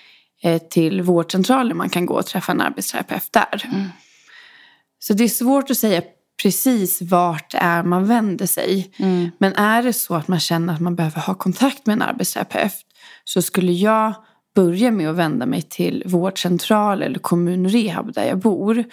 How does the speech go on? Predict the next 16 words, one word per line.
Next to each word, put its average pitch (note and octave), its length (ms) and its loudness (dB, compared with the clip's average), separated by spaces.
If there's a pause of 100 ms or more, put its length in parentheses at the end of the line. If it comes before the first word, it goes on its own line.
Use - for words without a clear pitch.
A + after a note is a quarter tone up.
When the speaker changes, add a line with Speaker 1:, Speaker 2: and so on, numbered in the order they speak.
(160)
Speaker 2:
Mm. F3 340 0
Speaker 1:
för F#3 280 4
att F3 160 -4
kunna F3+ 240 0
få - 140 -8
komma F3+ 200 2
i E3+ 40 0
kontakt F#3 500 0
med G3 80 2
en F#3+ 80 2
arbetsterapeut. F3 800 -2 (520)
Och F#3 140 -2
även F#3 220 2
om G#3 100 2
inte F#3+ 320 0 (380)
den A3+ 460 2